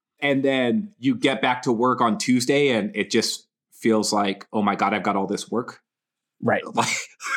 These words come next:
Speaker 1: right?
Speaker 2: Yeah,
Speaker 1: It's
Speaker 2: it,
Speaker 1: just
Speaker 2: it
Speaker 1: like
Speaker 2: came
Speaker 1: that
Speaker 2: up on us quickly. Yeah.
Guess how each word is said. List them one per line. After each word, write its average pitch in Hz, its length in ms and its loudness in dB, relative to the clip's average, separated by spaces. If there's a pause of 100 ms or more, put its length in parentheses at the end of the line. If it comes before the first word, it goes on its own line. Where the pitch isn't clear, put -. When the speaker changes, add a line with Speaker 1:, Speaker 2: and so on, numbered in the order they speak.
(260)
Speaker 1:
right? 196 160 6
Speaker 2:
Yeah, 226 140 2
Speaker 1:
It's 180 120 4
Speaker 2:
it, - 40 6
Speaker 1:
just 196 120 2
Speaker 2:
it - 20 4
Speaker 1:
like 175 260 2
Speaker 2:
came 185 160 6
Speaker 1:
that 170 120 6
Speaker 2:
up - 40 2
on 139 120 4
us 127 120 0
quickly. 123 380 0
Yeah. 113 280 0